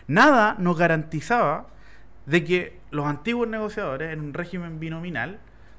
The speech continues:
donde fueron, tuvieron re-, eh, resultados bien,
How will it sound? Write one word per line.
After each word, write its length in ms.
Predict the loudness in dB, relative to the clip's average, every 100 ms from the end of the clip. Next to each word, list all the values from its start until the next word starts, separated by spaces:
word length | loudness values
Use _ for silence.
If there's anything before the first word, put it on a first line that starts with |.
| -8
donde 280 | -6 -4 -6
fueron, 460 | -2 0 0 -2 -4
tuvieron 340 | -2 -2 -4
re-, 320 | -4 -6 -6
eh, 40 | -6
resultados 680 | -6 -6 -2 2 2 0 -4
bien, 320 | -8 -8